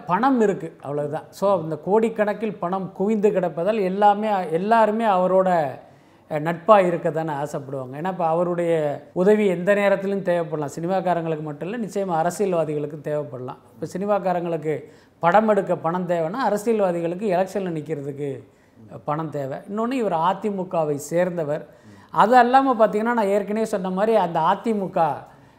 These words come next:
காலத்தில் ம-, செல்வாக்குமிக்க பல அமைச்சர்களுக்கு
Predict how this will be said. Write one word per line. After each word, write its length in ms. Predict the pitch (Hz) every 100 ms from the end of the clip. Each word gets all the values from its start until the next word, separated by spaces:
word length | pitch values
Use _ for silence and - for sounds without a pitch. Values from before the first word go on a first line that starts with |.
| _
காலத்தில் 580 | 185 196 190 190 185 - 151
ம-, 100 | 165
செல்வாக்குமிக்க 960 | 151 196 202 226 220 220 208 208 220 214
பல 280 | 175 180 185
அமைச்சர்களுக்கு 1000 | 170 185 196 208 180 175 165 160 196